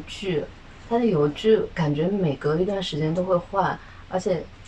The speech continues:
那些邮具我不知道你们见过没有，特别漂亮，感觉比一般的邮具要漂亮，像是一个，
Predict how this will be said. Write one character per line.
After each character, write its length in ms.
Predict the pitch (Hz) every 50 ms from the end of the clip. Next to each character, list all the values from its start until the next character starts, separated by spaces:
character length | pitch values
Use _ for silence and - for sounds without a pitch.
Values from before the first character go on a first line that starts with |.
| - - - - - - -
那 100 | 240 233
些 120 | 233 262
邮 140 | 233 175 151
具 200 | 147 - 208 190
我 100 | 170 -
不 120 | - -
知 60 | 175 185
道 60 | 185
你 100 | 175 143
们 100 | 139 147
见 160 | - 185 185
过 100 | 170 151
没 100 | 147 139
有， 60 | 139 139
特 200 | - - 269 226
别 160 | 175 147 139
漂 340 | - - - 220 202 170 139
亮， 260 | 139 135 143 - -
感 180 | 160 156 147 156
觉 80 | 175
比 160 | 185 185 170 165
一 100 | 180 185
般 200 | 180 185 185 196
的 80 | 185
邮 180 | 170 147 139 147
具 140 | 151 - 170
要 140 | 175 165 165
漂 220 | - - 185 175
亮， 180 | 165 151 151 156
像 200 | - 175 175 170
是 140 | - - 156
一 160 | 151 151 156
个， 320 | - 165 160 156 156 156